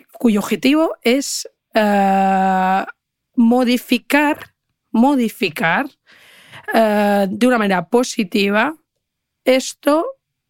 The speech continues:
circunstancia que tú estás criticando. Es decir, que esta persona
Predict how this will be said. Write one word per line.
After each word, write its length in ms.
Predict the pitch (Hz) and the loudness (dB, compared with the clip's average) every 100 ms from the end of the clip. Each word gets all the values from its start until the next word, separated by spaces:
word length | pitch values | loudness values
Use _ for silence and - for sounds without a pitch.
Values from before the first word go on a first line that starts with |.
| _ _ _ | _ _ _
circunstancia 920 | - 240 226 220 - 220 226 - 302 | -2 -2 0 -4 -2 -2 -2 -2 -2
que 220 | 302 226 | 0 -2
tú 340 | - 247 262 - | 0 -2 -2 -6
estás 440 | - 208 - 226 - | -6 -6 -2 -2 -2
criticando. 800 | 208 185 165 156 156 151 160 202 | -4 -2 -2 -2 -2 -2 -8 -6
Es 120 | 220 | -2
decir, 280 | 202 - 170 | -2 -4 -8
que 180 | - 277 | 0 0
esta 360 | 285 - 233 185 | 0 -2 -2 -2
persona 800 | 190 220 - 294 285 247 330 | -6 -6 -2 0 2 0 -2